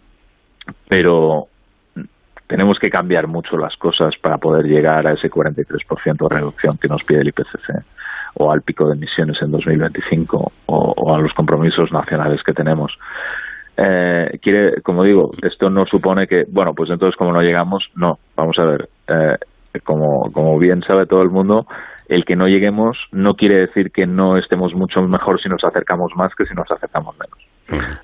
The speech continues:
Speaker 1: Por tanto, yo creo que hay que seguir poniendo todos los esfuerzos, pero también hay que ser consciente de que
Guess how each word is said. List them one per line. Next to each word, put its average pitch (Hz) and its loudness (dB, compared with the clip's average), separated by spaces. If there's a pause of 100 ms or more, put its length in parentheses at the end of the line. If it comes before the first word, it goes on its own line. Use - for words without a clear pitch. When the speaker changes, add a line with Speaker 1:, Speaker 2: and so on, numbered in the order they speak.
Speaker 1:
Por 78 -2
tanto, 85 0
yo 78 4
creo 87 4
que 92 2
hay 76 -6
que 87 2 (120)
seguir 82 2
poniendo 90 2
todos 85 2
los 85 0
esfuerzos, 92 0 (600)
pero 90 4
también 98 2 (120)
hay 80 -4
que 87 -4
ser - -2
consciente 92 0 (220)
de 80 -2
que 80 0